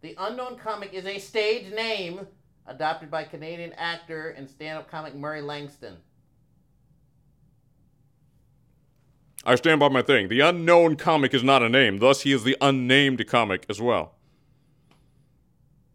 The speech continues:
Speaker 2: So, Bagman, Mike Bagley is the Bagman. I am a mere mortal, okay? It's like if someone else in, in, in, uh,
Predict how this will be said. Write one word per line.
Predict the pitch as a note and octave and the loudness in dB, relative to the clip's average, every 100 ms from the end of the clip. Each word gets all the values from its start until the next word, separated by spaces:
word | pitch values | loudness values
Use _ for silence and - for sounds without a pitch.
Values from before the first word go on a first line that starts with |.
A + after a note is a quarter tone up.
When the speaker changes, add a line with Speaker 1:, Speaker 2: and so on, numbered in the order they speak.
| _ _ _ _ _ _ _ _ _ - | _ _ _ _ _ _ _ _ _ 4
Speaker 2:
So, | D3 | 6
Bagman, | C3 D#3 F#3 D#3+ D3+ C#3 C3+ - | 8 8 8 6 4 4 0 0
Mike | C#3 E3+ | 4 6
Bagley | D3 E3 C#3+ C#3+ | 8 8 6 2
is | C3+ D3+ B2 | 6 4 4
the | A#2+ | 2
Bagman. | C#3 C3+ A2+ G2+ E2+ | 6 6 4 -2 0
I | B2+ D#3 D#3+ - | 4 6 6 4
am | C3 | 2
a | C3 | 2
mere | C3 B2 | 2 2
mortal, | B2 A#2 E2+ - _ - | 2 2 0 -8 _ -10
okay? | G2 A2 G#2+ _ _ _ - | -2 -2 -2 _ _ _ -8
It's | B2+ | 4
like | E3 E3+ | 4 4
if | C3+ | 2
someone | F#3+ G#3 F#3+ | 4 4 6
else | F#3 - | 6 4
in, | D#3 D3 C3+ | 2 2 2
in, | C3 B2 A2+ G2 E2 | 0 0 -2 -8 -4
in, | A2+ A#2 | -2 0
uh, | G#2+ G#2 G2+ | 2 2 0